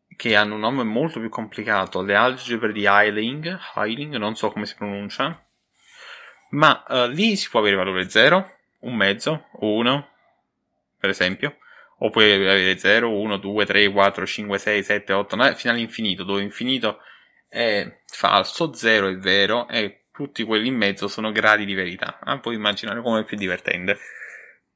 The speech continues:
Per non parlare che in questo, appunto, poi con la teoria delle categorie ci stanno i topos, la logica basata su un topos, che, eh, lì s-, prin-, nei topos in generale non vale il principio del terzo escluso,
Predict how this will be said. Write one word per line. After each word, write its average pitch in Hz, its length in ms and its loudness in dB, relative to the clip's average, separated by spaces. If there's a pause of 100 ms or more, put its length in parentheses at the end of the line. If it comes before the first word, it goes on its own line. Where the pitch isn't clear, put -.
(160)
Per 117 140 2
non 113 160 0
parlare 107 920 4 (220)
che - 100 -10
in 98 80 -12
questo, 117 240 -6
appunto, 107 300 -4
poi 120 120 2
con 113 80 4
la 107 140 2
teoria 123 240 0
delle 117 160 2
categorie 120 560 2
ci 113 100 -6
stanno 104 280 -2
i 139 60 2
topos, 120 680 4 (340)
la 113 140 4
logica 120 420 4
basata 104 300 0
su - 100 -6
un 147 120 -4
topos, 117 800 0
che, 101 440 -4 (580)
eh, 90 140 -6
lì 110 320 -2
s-, - 180 -12
prin-, 117 280 -8
nei 104 260 -6
topos 135 280 0
in 113 60 -8
generale 110 400 2
non 110 160 -2
vale 113 200 2
il 98 40 -6
principio 110 360 -4
del 98 100 -2
terzo 101 220 -2
escluso, 120 720 -6